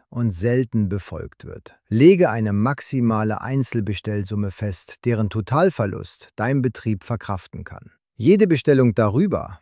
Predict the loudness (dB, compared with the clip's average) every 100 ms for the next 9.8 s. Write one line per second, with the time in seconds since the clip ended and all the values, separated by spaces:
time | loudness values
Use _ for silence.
0 | -6 4 6 6 0 -4 -4 -2 -4 -4
1 | -10 -4 -2 0 -2 0 0 0 0 0
2 | -6 -8 -12 -12 -14 -14 -16 -18 -20 _
3 | 2 4 6 6 6 6 2 0 -4 -4
4 | 0 2 0 0 0 0 -2 -4 -4 -6
5 | -8 -12 -16 -20 -20 -20 0 2 2 2
6 | 0 2 0 0 -2 -8 -12 -8 -6 -4
7 | -4 -4 -4 -4 -4 -4 -4 -8 -14 -16
8 | -20 -20 _ _ _ _ _ _ _ -2
9 | 2 6 4 2 -2 -4 -12 -20